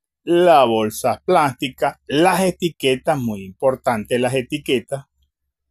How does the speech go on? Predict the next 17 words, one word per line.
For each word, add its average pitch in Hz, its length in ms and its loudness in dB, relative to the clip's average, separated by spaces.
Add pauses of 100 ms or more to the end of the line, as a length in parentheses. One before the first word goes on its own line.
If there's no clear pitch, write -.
(180)
lo 156 300 -2
que 123 460 -2
es 107 280 -10
el 123 480 -2 (400)
hilo 160 460 0
mecatillo 107 720 -8
para 120 180 -2
amarrar 175 480 -10 (440)
estas 127 340 -4
bolsas, 165 500 2 (120)
un 196 260 4
lápiz 147 360 2
de 151 120 2
grafito 147 640 0
para 110 300 -8 (840)
no 101 120 -10
utilizar 113 760 -4